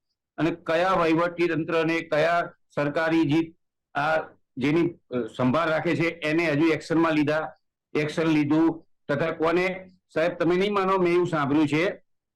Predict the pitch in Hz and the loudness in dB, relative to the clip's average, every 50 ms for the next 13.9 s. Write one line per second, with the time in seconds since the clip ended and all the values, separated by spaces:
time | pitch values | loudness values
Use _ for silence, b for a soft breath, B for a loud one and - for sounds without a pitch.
0 | _ - 143 156 156 - - _ - 160 156 160 190 196 165 - 190 180 170 151 | _ -6 -4 -4 -4 -6 -8 _ -4 -2 0 0 0 0 -2 -2 -2 -2 0 0
1 | 170 160 131 - - 107 - 110 107 113 165 175 - - _ _ _ _ _ _ | 2 0 0 0 -2 -6 -6 -4 -4 -2 -2 -4 -6 -10 _ _ _ _ _ _
2 | _ - 170 175 175 180 180 175 175 175 - - _ _ _ - 156 165 160 185 | _ -4 -2 0 0 2 2 2 0 -2 -6 -14 _ _ _ -4 -4 -2 0 0
3 | 180 180 180 170 147 175 170 180 175 - 170 156 156 160 170 170 175 175 165 175 | 0 0 2 0 0 0 -2 -2 -2 -2 -2 0 0 0 0 2 2 2 2 2
4 | 180 185 185 185 - _ _ _ _ _ _ - 151 147 147 160 165 165 165 151 | 0 0 -2 -6 -12 _ _ _ _ _ _ -6 -4 -2 0 0 -2 0 -2 -2
5 | 160 165 151 165 170 170 175 175 175 - 143 120 135 147 151 160 170 165 160 160 | -2 0 0 0 0 0 0 0 -2 -4 -6 -2 0 2 2 2 2 0 0 0
6 | 175 170 170 170 170 170 170 156 151 160 165 165 165 170 151 175 170 170 180 185 | 0 0 -2 -2 -2 -2 0 0 0 0 0 -2 -2 -2 -2 -2 0 0 2 0
7 | 185 185 - - _ _ _ - 165 170 165 156 143 180 165 151 - - 170 170 | 0 -4 -6 -14 _ _ _ -4 -4 -2 -2 -2 -4 -2 -4 -4 -2 -2 0 0
8 | 175 156 170 170 170 185 180 214 240 233 170 143 135 143 151 175 170 160 165 170 | 2 2 2 2 2 2 2 2 2 2 2 0 0 0 2 0 0 0 0 0
9 | 175 180 185 185 185 190 180 175 156 147 135 113 - _ _ _ - 127 147 147 | 0 0 -2 -2 -2 0 0 2 2 2 0 -2 -4 _ _ _ -4 -2 -2 -2
10 | 131 104 87 - - _ _ - 120 123 135 143 156 151 151 143 120 - - _ | -2 -4 -6 -8 -16 _ _ -8 -4 -4 -2 0 0 0 0 -2 -4 -6 -10 _
11 | _ - 127 143 151 156 160 165 165 175 175 190 196 190 160 175 170 147 123 98 | _ -2 0 2 2 2 2 2 2 2 2 2 2 0 2 0 0 0 0 -2
12 | - - _ _ - 135 151 147 139 - - - _ - - 202 233 - - - | -6 -12 _ _ -6 -4 -4 -2 -4 -6 -8 -10 _ -4 -2 -2 -2 -2 -4 -8
13 | - 151 156 180 139 156 165 170 180 185 185 214 233 240 - - - | -6 -4 -2 -2 0 0 2 2 2 2 2 2 2 0 0 -4 -14